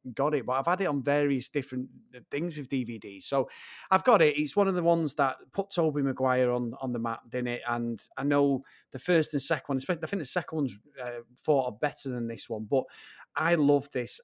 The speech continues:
I actually went to the cinema to watch this. I remember going and seeing it and just loving it and loving the whole, you know, it reminded me a lot of the nineteen sixties Spider-Man comics because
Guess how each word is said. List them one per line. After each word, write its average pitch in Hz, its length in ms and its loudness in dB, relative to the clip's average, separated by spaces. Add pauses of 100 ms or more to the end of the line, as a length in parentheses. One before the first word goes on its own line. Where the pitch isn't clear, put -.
I 151 320 -6
actually 180 340 0
went 156 240 -2
to - 80 -14
the 135 60 -8
cinema 170 360 -6
to - 120 -8
watch 127 220 -4
this. 110 160 -14
I 117 60 -8
remember 139 420 0
going 143 540 0
and 120 260 -6 (320)
seeing 156 400 0
it 120 160 -6 (380)
and 127 340 -4 (120)
just - 220 -6
loving 139 360 4
it 120 120 -2
and 127 120 -2
loving 156 240 2
the 127 80 0
whole, 123 360 0 (280)
you 143 80 -2
know, 131 160 0
it 151 100 0
reminded 170 460 2
me 165 80 0
a 156 40 0
lot 151 380 2
of 127 80 -4
the 131 80 -4
nineteen 131 560 0 (340)
sixties - 720 -6
Spider-Man 127 720 -2 (120)
comics 135 480 -2
because 127 440 -10